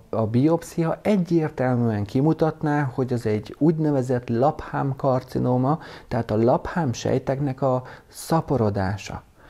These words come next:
Amiért még az orrnyálkahártya, az influenzánál nem szoktak rögtön szövettani vizsgálatot csinálni? Hát azért, mert az egészet nem tudják. Tehát nem tudják, hogy ez az.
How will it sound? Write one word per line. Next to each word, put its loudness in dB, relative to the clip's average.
Amiért 2
még 0
az -2
orrnyálkahártya, 0
az -2
influenzánál 0
nem 2
szoktak -2
rögtön 0
szövettani 0
vizsgálatot 0
csinálni? 0
Hát -6
azért, 2
mert 0
az 0
egészet 0
nem 0
tudják. -2
Tehát -6
nem 2
tudják, -2
hogy 0
ez 0
az. -2